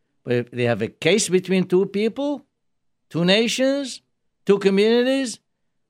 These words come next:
ve'asita hayashar ve'atov. You have to do what's upright and what's good. What's good, not good for you. What's good, בעיני השם אלוקיך.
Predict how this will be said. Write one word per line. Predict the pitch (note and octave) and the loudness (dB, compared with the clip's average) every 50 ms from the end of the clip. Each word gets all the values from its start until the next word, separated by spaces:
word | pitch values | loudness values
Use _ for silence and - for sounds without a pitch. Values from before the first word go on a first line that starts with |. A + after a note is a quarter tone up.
| _ _ - | _ _ -10
ve'asita | A2 A2+ G#2+ G#2+ G#2+ G#2+ G#2+ - - D3 D3 C#3 - C#3+ C3+ A#2 A2 | -8 -6 -4 -4 -6 -6 -8 -8 -8 -8 -8 -8 -8 -8 -8 -8 -8
hayashar | A2 G#2+ G#2 G2+ G2 - - A2+ A2 G#2+ | -8 -8 -8 -8 -8 -10 -10 -10 -10 -10
ve'atov. | F#2 F#2+ F#2+ F#2 F#2 F#2 _ - F2 E2+ D#2 D2+ _ _ _ _ _ _ _ _ _ _ _ | -8 -10 -12 -12 -14 -16 _ -16 -16 -16 -16 -18 _ _ _ _ _ _ _ _ _ _ _
You | - - F#2+ | -12 -10 -8
have | G#2 A#2 A#2+ A2 _ | -8 -8 -8 -10 _
to | - G2 | -16 -16
do | E2 D#2 A#2 A#2 G#2+ | -14 -10 -10 -8 -8
what's | F#2 F#2 F#2 - - - - | -8 -10 -10 -12 -16 -14 -10
upright | C#3+ C3 - - D3 D3 D3+ E3+ F#3 F#3 _ _ _ _ _ _ _ _ _ _ _ _ - | -10 -10 -8 -6 -4 -4 -4 -4 -6 -10 _ _ _ _ _ _ _ _ _ _ _ _ -10
and | A#2 A2 A2+ | -8 -6 -6
what's | A2 A2 - - - | -6 -8 -8 -12 -16
good. | F#2 F2+ A2 B2 A2 E2+ C#2+ _ _ _ _ _ _ _ _ _ _ _ _ _ - C3 | -12 -8 -6 -6 -6 -8 -10 _ _ _ _ _ _ _ _ _ _ _ _ _ -2 -2
What's | D3+ D3 - - | -2 -2 -2 -8
good, | C3+ B2+ D3+ G#3 A3 G3+ D3 | -6 2 2 2 2 2 0
not | D#3+ F#3+ A3+ A#3+ F#3 | 0 0 0 2 2
good | G#3 G3 - | 2 0 0
for | - - F3 | -2 0 0
you. | E3 D#3+ D#3+ G#3 C4 C4+ G3 C3 G2 - _ _ _ _ _ _ _ - | 2 4 4 4 4 4 2 2 0 -4 _ _ _ _ _ _ _ -6
What's | C3+ C#3 B2+ G#2+ G#2 | -6 -6 -4 -4 -8
good, | F#2+ A2 F3+ G3+ G3+ F3+ D3+ C3 | -4 0 2 2 2 2 0 0
בעיני | D#3 D#3 D3 C#3+ C3+ C#3 D3 E3 E3 | 0 0 0 2 0 0 0 0 0
השם | D3 C3 B2+ - - D3+ D3+ C#3+ | 0 -2 -2 -4 -6 -6 -4 -4
אלוקיך. | B2 A2+ G#2+ - - B2+ B2+ A#2 - G#2 F2+ F2+ | -4 -6 -6 -6 -6 -8 -8 -8 -10 -14 -14 -14